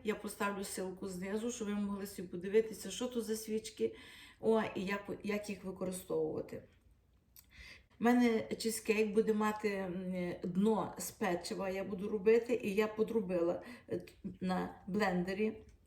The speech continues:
двісті грам безквітного печива. І тепер сюди добавляю сто грам масла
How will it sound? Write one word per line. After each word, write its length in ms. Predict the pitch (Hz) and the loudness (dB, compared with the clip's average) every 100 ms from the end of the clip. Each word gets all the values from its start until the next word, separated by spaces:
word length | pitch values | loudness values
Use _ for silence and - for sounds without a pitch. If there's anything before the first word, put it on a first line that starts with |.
| _ _ _ _ 214 | _ _ _ _ -4
двісті 480 | 180 240 233 - | 0 2 2 0
грам 360 | 208 214 208 214 - - - - | 0 2 2 0 -4 -16 -16 -2
безквітного 760 | 185 196 - 220 - 190 185 | -2 -2 0 0 0 -2 -2
печива. 680 | - 175 170 - 185 202 294 - - - | 0 0 0 -4 -4 -4 -6 -10 -20 -6
І 80 | 220 | 4
тепер 380 | 226 220 247 254 | 4 6 2 2
сюди 360 | 233 208 226 | -2 4 4
добавляю 600 | 208 180 196 208 220 208 | 4 -2 -2 2 4 4
сто 300 | 196 - 226 | 0 4 6
грам 300 | 208 202 196 | 6 4 0
масла 680 | 185 180 180 175 - 226 285 | 0 0 0 -4 -2 -2 -2